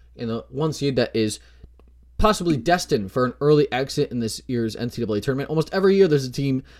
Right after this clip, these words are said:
especially a one seed, that loses in the round of thirty-two or the Sweet sixteen earlier than they probably should.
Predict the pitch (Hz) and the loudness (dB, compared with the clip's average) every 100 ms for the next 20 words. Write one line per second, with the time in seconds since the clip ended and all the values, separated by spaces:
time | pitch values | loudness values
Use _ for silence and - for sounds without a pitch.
0 | - - 175 185 165 170 160 127 123 120 | -8 0 4 8 8 8 4 0 0 4
1 | 143 131 139 120 117 110 104 110 135 143 | 4 4 2 2 -2 -4 -4 -4 -4 -2
2 | 131 147 139 151 156 139 127 - 135 131 | 0 0 0 -2 -2 -2 -4 -6 -6 -6
3 | - 143 143 - 160 190 190 170 156 139 | -8 -10 -8 0 4 8 8 6 2 2
4 | - 151 156 131 170 180 | 2 2 2 2 2 2